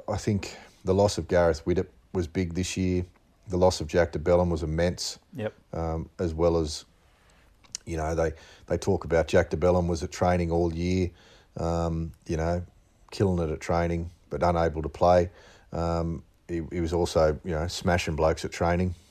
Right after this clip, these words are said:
Speaker 1: um, and hooking in and, um, still unable to play. And they,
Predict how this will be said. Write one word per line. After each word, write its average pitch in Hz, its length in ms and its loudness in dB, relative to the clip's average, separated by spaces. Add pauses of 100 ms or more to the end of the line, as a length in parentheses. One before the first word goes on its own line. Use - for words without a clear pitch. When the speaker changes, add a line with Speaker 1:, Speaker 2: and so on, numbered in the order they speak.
(100)
Speaker 1:
um, 80 380 -4 (460)
and 76 160 -6
hooking 87 280 0
in 90 220 2
and, 82 240 0
um, 82 480 0
still 82 440 -2 (100)
unable 85 400 0
to - 60 -2
play. 85 360 4
And 85 160 0 (420)
they, 101 200 6